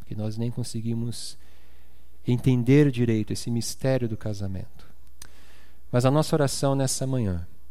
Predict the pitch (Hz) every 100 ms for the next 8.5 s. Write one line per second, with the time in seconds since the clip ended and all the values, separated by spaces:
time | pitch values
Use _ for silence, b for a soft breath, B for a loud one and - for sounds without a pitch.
0 | - b b b b b - - 107 -
1 | 107 120 123 113 104 107 131 139 139 139
2 | 135 - - - - - - 110 98 117
3 | 131 127 123 - - - 113 104 101 101
4 | 104 - 117 120 117 123 - 113 104 117
5 | 127 120 107 104 101 104 104 98 101 -
6 | 110 117 113 120 - - - - b b
7 | b b - - 104 104 107 101 - 110
8 | 113 113 - - 120